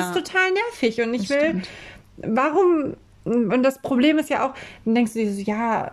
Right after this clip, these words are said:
Speaker 1: so Bewertungsseiten kannst du dir angucken." Aber ganz ehrlich, wenn ich das Produkt geil finde, mache ich mir nicht die Mühe, um eine Bewertung zu schreiben. Aber
Speaker 2: Nee.
Speaker 1: wenn ich das Produkt richtig scheiße finde, denke ich mir so, "Boah, nee, das,
Speaker 2: Da kommt
Speaker 1: also,
Speaker 2: jetzt aber was
Speaker 1: nee,
Speaker 2: hin.
Speaker 1: da gibt's jetzt eine Strafe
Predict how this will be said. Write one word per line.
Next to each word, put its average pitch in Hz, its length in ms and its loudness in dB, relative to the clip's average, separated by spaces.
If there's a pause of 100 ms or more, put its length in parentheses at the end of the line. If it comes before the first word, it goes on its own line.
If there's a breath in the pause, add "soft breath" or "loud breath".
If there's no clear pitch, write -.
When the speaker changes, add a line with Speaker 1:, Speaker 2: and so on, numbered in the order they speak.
(160)
Speaker 1:
so 214 220 2
Bewertungsseiten 247 960 0
kannst 254 180 0
du 240 40 -4
dir 233 120 -2
angucken." 254 320 -4
Aber 220 160 2
ganz 311 260 0
ehrlich, 247 380 0
wenn 233 120 4
ich - 80 -6
das 226 160 -2
Produkt 220 340 -2
geil 247 220 0
finde, 226 380 0 (300 loud breath)
mache 320 180 -4
ich - 120 -4
mir 226 140 4
nicht 220 200 0
die 220 80 4
Mühe, 220 440 4 (520 loud breath)
um 247 80 6
eine 226 140 6
Bewertung 226 420 2
zu 202 100 -10
schreiben. 208 320 -2
Aber 220 100 2
Speaker 2:
Nee. 233 60 2
Speaker 1:
wenn 247 60 4
ich 190 80 0
das 277 100 0
Produkt 269 280 0
richtig 320 280 6
scheiße 349 460 -2
finde, 220 300 -2
denke 226 240 0
ich - 100 -8
mir 220 120 -2
so, 220 120 -2 (240 loud breath)
"Boah, 208 180 0 (240 loud breath)
nee, 226 180 2 (200 loud breath)
das, - 140 -2
Speaker 2:
Da - 40 -8
kommt - 160 0
Speaker 1:
also, 247 160 2
Speaker 2:
jetzt 233 140 4
aber 233 200 2
was 233 80 2
Speaker 1:
nee, 220 80 2
Speaker 2:
hin. 196 140 2
Speaker 1:
da 254 100 4
gibt's 269 180 0
jetzt 269 120 0
eine 247 100 -2
Strafe 269 380 -4